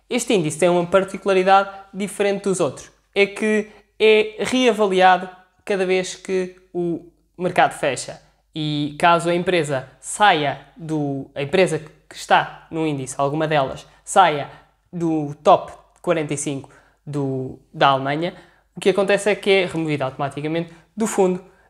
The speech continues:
e caso alguma nova entre no top vinte e cinco, também é adicionada ao fundo. Estes tops que falei, quarenta e cinco e vinte e cinco, baseia-se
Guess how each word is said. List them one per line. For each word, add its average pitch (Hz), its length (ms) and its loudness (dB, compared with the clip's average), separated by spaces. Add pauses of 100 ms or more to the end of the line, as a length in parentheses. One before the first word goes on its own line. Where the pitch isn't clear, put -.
(160)
e 202 540 -2
caso 190 420 4
alguma 208 460 2
nova 170 480 -2 (100)
entre 160 500 0 (360)
no 165 100 -4
top 156 380 0
vinte 180 240 0
e - 20 -10
cinco, 208 340 -4 (160)
também 220 280 2
é 196 360 0
adicionada 170 960 -2 (120)
ao 139 160 0
fundo. 123 320 -6 (420)
Estes 226 260 -2
tops - 260 2
que - 40 -18
falei, 175 320 4
quarenta 175 320 -4
e - 20 -8
cinco 147 260 -8
e 147 40 -8
vinte 160 200 -6
e - 40 -16
cinco, 190 260 -8 (280)
baseia-se 214 640 4